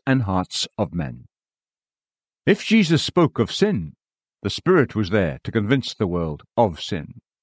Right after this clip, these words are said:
If he set forth a glorious righteousness,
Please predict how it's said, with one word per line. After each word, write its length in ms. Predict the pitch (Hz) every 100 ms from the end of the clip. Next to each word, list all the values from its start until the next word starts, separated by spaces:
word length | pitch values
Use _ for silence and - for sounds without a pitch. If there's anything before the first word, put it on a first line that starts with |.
| _ _ _ _ _ -
If 100 | 120
he 120 | 185
set 280 | - 180 -
forth 360 | - 196 - -
a 100 | 123
glorious 540 | 82 156 160 127 113 127
righteousness, 800 | 202 226 160 - - - -